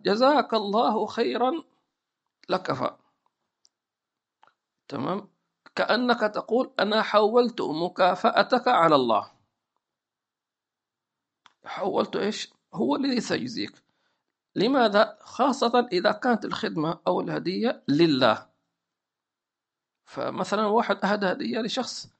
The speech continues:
إنسان على قد حاله زي ما، زي ما يقولوا، هل تنتظر إنه يهديك كمان؟ لا طبعًا. أو إنسان فقير، فما تريد منه إلا محبة لله والدعاء. فتق-، فيقول له: "جزاك الله خيراً"،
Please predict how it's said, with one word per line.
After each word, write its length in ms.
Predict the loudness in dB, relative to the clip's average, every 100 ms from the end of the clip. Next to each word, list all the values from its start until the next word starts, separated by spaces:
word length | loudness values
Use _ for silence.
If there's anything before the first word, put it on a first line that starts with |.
| _ _ _ _ _ -12
إنسان 260 | -2 0
على 180 | 2 0
قد 160 | -2 -2
حاله 300 | -2 0 0
زي 220 | -2 -4
ما، 420 | -6 -8 -12 -18
زي 180 | -12 -10
ما 80 | -8
يقولوا، 300 | -8 -8 -4
هل 100 | -4
تنتظر 440 | -4 -6 -2 -2 0
إنه 260 | 0 0
يهديك 340 | -2 -6 -8 -6
كمان؟ 220 | -6 -4
لا 120 | -4
طبعًا. 360 | -6 -6 -8 -10 _ _ _ _ _ _ _ _ _ _ _
أو 140 | -6 -4
إنسان 280 | -2 -2
فقير، 500 | -2 -6 -6 -6 -8 _ _ _ _ _ _ _
فما 340 | -4 -2 0 -2
تريد 300 | -4 -4 -4
منه 200 | -4 -4
إلا 220 | -4 -6
محبة 380 | -6 -8 -6 -6
لله 340 | -4 -4 -4 -4 -4 -4 -8 _ _ _ _ -8
والدعاء. 580 | -6 -6 -2 0 -2 -6 _ _ _ _ _
فتق-، 440 | -8 -6 -6 -8 -6
فيقول 520 | -4 -4 -2 -2 0
له: 260 | 0 -2 -4
"جزاك 580 | -6 -2 0 0 -2 -10
الله 560 | -10 -6 -4 -4 -8
خيراً"، 840 | -12 -6 -4 -2 -2 -4 -6 -10 -16